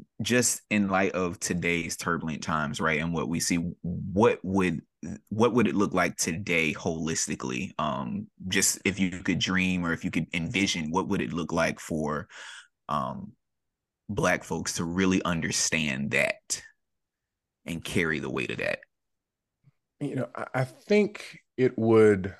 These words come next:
Speaker 2: it would be a combination. It would be in our, our music, our art, our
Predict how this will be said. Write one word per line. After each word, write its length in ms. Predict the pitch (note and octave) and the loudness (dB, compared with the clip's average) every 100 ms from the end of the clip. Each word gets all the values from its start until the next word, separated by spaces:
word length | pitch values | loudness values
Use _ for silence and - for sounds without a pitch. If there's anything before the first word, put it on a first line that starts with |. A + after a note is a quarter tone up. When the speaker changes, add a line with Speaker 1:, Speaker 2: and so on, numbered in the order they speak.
| _ _ _ - | _ _ _ -4
Speaker 2:
it 100 | F#2 | 0
would 260 | G#2 E2+ | 0 0
be 960 | F#2 F#2+ F#2 F2+ E2+ E2 D#2+ D#2 D#2+ - _ _ _ | 0 2 2 0 -2 -4 -4 -6 -10 -14 _ _ _
a 280 | E2 D#2+ D#2 | -6 -4 -4
combination. 920 | - F2 D#2 C#2+ - - A1+ A1+ E2+ _ _ _ _ _ _ - | 0 0 0 -4 -6 -12 -14 -16 -18 _ _ _ _ _ _ 0
It 160 | G#2 | 2
would 200 | G2 D#2 | 2 0
be 600 | F#2 F2 E2+ E2 D#2 D#2+ - | 0 2 2 0 -2 -6 -8
in 340 | F2+ F2 E2 D#2 - | -2 0 0 -2 -4
our, 640 | D2 D#2 D2+ C#2+ C#2+ C#2+ - _ _ _ _ _ _ _ _ _ D#2+ | 0 2 2 0 -4 -6 -10 _ _ _ _ _ _ _ _ _ -6
our 80 | |
music, 600 | D#2+ F2+ C3 B2 C#3+ - - _ _ _ _ _ _ _ _ _ _ _ _ | 0 6 6 6 2 0 -14 _ _ _ _ _ _ _ _ _ _ _ _
our 240 | D#2+ D#2 - | -4 -2 2
art, 420 | F2 F#2+ - - - _ _ _ _ _ _ _ _ - | 4 4 2 -6 -20 _ _ _ _ _ _ _ _ -12
our 580 | D2 D2 C#2+ C#2 - | -6 -4 -4 -8 -12